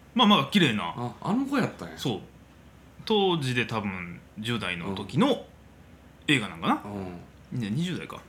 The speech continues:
Speaker 1: で、高校生の話やねん。
Speaker 2: あ、そうなんや。
Speaker 1: うん。
Speaker 2: ティーンムービーな。
Speaker 1: ティーンムービーやねん、まさか。
Speaker 2: あ、そうなんや。
Speaker 1: そうやねん。
Speaker 2: イメージとちゃうね。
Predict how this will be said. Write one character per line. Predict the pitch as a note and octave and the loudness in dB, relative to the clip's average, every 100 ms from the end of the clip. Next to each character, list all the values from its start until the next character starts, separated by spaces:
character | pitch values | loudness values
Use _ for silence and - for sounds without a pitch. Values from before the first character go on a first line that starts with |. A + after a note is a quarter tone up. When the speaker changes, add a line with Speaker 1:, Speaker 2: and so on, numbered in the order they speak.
| - - - - - - - - - - - - - | -20 -20 -20 -20 -20 -20 -20 -20 -20 -20 -20 -20 -8
Speaker 1:
で、 | D#3 | -6
高 | C3+ F3+ G3 | 0 0 2
校 | D#4+ D4+ | 4 2
生 | - F#2+ | 2 0
の | G#2+ B2+ - - - - - - - - | -2 -2 -6 -20 -20 -20 -20 -20 -20 -12
話 | - G#2+ - | -8 -8 -10
や | - | -16
ね | |
ん。 | - - | -18 -16
Speaker 2:
あ、 | F2 | -14
そ | - F3+ | -6 -2
う | |
な | G#3 | -2
ん | |
や。 | F#2+ | -4
Speaker 1:
う | |
ん。 | - - | -12 -6
Speaker 2:
テ | - | 2
ィ | A#3+ C4 | 4 6
ー | |
ン | A#3+ | 6
ム | A3 | 4
ー | C3 | 2
ビ | F2+ | -2
ー | |
な。 | - - - - - - | -8 -18 -20 -20 -20 2
Speaker 1:
テ | C#4 | 4
ィ | E4+ F4 | 6 6
ー | |
ン | E4+ E4+ | 8 8
ム | D4+ | 8
ー | |
ビ | F#3+ | 6
ー | |
や | A2 | 4
ね | |
ん、 | G2+ | 0
ま | |
さ | E3 | 0
か。 | D#3+ B2+ | 0 0
Speaker 2:
あ、 | |
そ | - D4 E4 | 2 4 4
う | |
な | C#3+ F2+ | 4 0
ん | |
や。 | - | 2
Speaker 1:
そ | D4 | 6
う | |
や | C#4 | 6
ね | - - - - - - - - - - - | 4 -4 -16 -20 -20 -20 -20 -20 -20 -20 -2
ん。 | B2+ | 4
Speaker 2:
イ | |
メ | G3+ | 6
ー | A#3+ | 6
ジ | - | 2
と | F#2 | 0
ち | - | 4
ゃ | D3 | 4
う | C#3+ | 4
ね。 | C3+ | 2